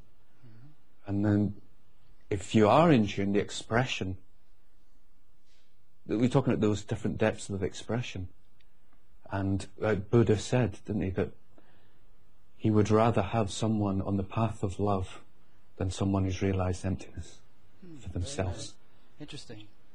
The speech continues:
Speaker 1: And that, that's, that's interesting. I never heard that before about the Buddha. Um, and it harkens back to something you said a couple of minutes ago about appreciating the, appreciating the divine in the world, or appreciating the, the world as a, an expression of the divine,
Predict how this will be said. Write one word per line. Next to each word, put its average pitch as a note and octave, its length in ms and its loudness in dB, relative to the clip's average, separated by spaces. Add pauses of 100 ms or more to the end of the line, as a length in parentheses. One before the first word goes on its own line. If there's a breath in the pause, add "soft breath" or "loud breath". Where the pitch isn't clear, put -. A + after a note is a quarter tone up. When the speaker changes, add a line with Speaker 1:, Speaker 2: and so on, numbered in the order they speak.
(500 soft breath)
Speaker 1:
And C3 120 -6
that, C#3 140 -4
that's, - 400 -6 (100)
that's D#3 180 -10
interesting. C#3+ 240 -6
I B2+ 40 -6
never B2+ 160 -6
heard C3+ 200 -6
that A2+ 240 -10
before A#2+ 320 -8
about A#2 240 -8
the C3 60 -12
Buddha. B2+ 340 -10 (160)
Um, B2+ 260 -10 (420 soft breath)
and D3 100 -2
it C#3 160 -4
harkens D3+ 420 0
back C#3 200 0
to C3 60 -10
something C3+ 280 -8
you A#2+ 60 -10
said C3 200 -6
a B2 40 -8
couple C3 260 -8
of A#2+ 60 -10
minutes C#3 280 -8
ago B2 200 -8
about A#2+ 320 -6 (520 soft breath)
appreciating C#3 520 -4
the, B2 100 -8 (220)
appreciating C3+ 600 -4
the B2+ 100 -8
divine B2 800 -6
in B2 120 -10
the A#2 80 -10
world, A#2+ 400 -6
or A2+ 80 -6
appreciating B2+ 480 -6
the, A#2+ 80 -10
the A#2+ 140 -10
world B2+ 380 -4
as A2+ 180 -8
a, A2+ 260 -12
an A#2+ 60 -10
expression C#3 640 -4
of A2 160 -10
the A#2 80 -10
divine, A2 500 -8